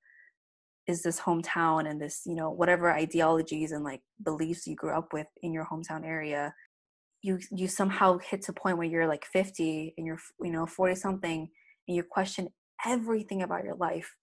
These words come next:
because you start seeing how much people have lived, and you start comparing yourself, like, "Wow, did I not live enough?"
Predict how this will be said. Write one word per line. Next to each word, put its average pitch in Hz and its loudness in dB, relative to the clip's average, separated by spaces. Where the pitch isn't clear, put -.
because 196 2
you 180 0
start 196 0
seeing 185 -2
how - 4
much 190 4
people - -4
have 214 -2
lived, 170 2
and 170 -4
you 170 0
start 170 -4
comparing 190 0
yourself, 165 -2
like, 156 -4
"Wow, 156 4
did 175 0
I 175 4
not 202 2
live 160 0
enough?" 262 0